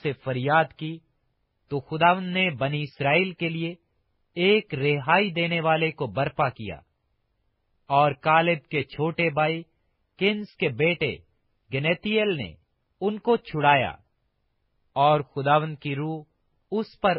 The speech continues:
اتری اور وہ اسرائیل کا قاضی ہوا اور جنگ کے لیے نکلا۔ تب خداوند نے میسوپتومیا کے بادشاہ کوشن رستیم کو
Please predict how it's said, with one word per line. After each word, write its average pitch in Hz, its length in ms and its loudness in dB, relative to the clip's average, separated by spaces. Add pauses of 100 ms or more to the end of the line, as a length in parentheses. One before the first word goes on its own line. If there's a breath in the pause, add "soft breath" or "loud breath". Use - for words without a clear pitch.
اتری 175 420 -4 (600)
اور 185 160 6
وہ 233 180 0
اسرائیل 208 520 0
کا 196 240 0
قاضی 170 540 -2
ہوا 107 220 -6 (840)
اور 156 300 6
جنگ 143 440 -4
کے 165 160 -4
لیے 135 220 -4
نکلا۔ 156 400 -6 (1040)
تب 147 140 4 (160)
خداوند 156 380 2
نے 165 220 -4 (340)
میسوپتومیا 185 920 -2
کے 180 320 -4 (480)
بادشاہ 185 520 2
کوشن 180 640 -8
رستیم 196 520 -4
کو 90 260 -12